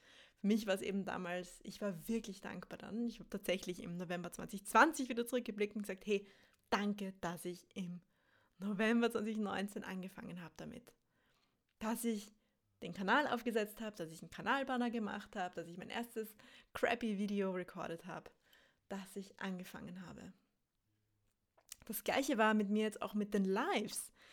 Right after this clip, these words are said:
wo ich gesagt hab, wo ich eben in der letzten Folge schon erzählt hab, dass ich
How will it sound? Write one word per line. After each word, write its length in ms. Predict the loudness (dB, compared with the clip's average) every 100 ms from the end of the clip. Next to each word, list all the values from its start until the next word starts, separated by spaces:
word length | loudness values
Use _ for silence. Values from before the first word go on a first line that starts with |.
| -20 -20 -20 -20 _ _
wo 160 | -2 0
ich 100 | 2
gesagt 400 | 4 6 4 2
hab, 340 | 0 0 0 -10 _ -16
wo 120 | -4 -2
ich 140 | -2
eben 380 | -4 -6 -6 -6
in 80 | 0
der 80 | 4
letzten 320 | 4 6 4
Folge 260 | 4 2 2
schon 120 | 0
erzählt 420 | -2 -2 -4 -4
hab, 180 | -6 -4
dass 160 | -4 -6
ich 240 | -10 -12